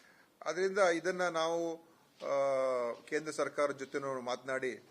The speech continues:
ನೋಡಿ ಈ ಹುದ್ದೆಗಳು ಖಾಲಿ ಉಳಿತಾ ಇದೆ, ಇದು ಸರಿ ಹೋಗ್ತಾ ಇಲ್ಲ. ಯಾಕೆಂತ ಹೇಳಿದ್ರೆ ನಾವು ಎಷ್ಟೇ ಕರೆದ್ರೂ ಕೂಡ ಬರ್ತಾ ಇಲ್ಲ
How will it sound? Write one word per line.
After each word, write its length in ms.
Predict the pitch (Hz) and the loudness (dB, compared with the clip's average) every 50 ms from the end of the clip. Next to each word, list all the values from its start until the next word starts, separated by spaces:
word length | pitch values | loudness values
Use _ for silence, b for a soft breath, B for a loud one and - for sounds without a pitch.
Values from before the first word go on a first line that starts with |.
| B B B B B B B - | B B B B B B B -8
ನೋಡಿ 180 | 131 127 139 | -6 -4 -4
ಈ 120 | 143 139 131 | -4 -4 -4
ಹುದ್ದೆಗಳು 460 | 123 131 127 127 147 143 147 143 143 | -6 -6 -4 0 0 2 2 0 0
ಖಾಲಿ 220 | 131 120 131 135 | -2 -2 -2 -2
ಉಳಿತಾ 340 | 139 139 131 127 - - 113 | -2 -2 -4 -4 -4 -4 -4
ಇದೆ, 400 | 107 104 117 131 156 - - - | -4 -4 -6 -8 -8 -10 -10 -12
ಇದು 160 | 127 120 123 | -10 -10 -8
ಸರಿ 200 | 117 - 127 127 | -8 -8 -6 -4
ಹೋಗ್ತಾ 300 | 139 139 127 131 - 123 | -4 -4 -4 -4 -4 -4
ಇಲ್ಲ. 100 | 110 110 | -2 -2
ಯಾಕೆಂತ 400 | 139 165 175 160 - 165 156 - | -2 -2 -4 -2 -4 -6 -4 -2
ಹೇಳಿದ್ರೆ 260 | 151 147 156 160 165 160 | -2 -2 0 0 -2 -2
ನಾವು 160 | 143 135 131 | -4 -4 -4
ಎಷ್ಟೇ 440 | 127 127 - - 175 175 175 165 151 143 - B B B B B - | -6 -6 -4 -2 0 2 2 0 0 -2 -6 B B B B B -4
ಕರೆದ್ರೂ 300 | 143 143 143 147 151 147 | -2 0 0 0 -2 -2
ಕೂಡ 180 | 143 147 143 139 | 0 2 2 2
ಬರ್ತಾ 400 | 131 131 117 120 - - 143 131 | 4 2 0 -2 0 0 2 2
ಇಲ್ಲ 140 | 113 107 | 0 0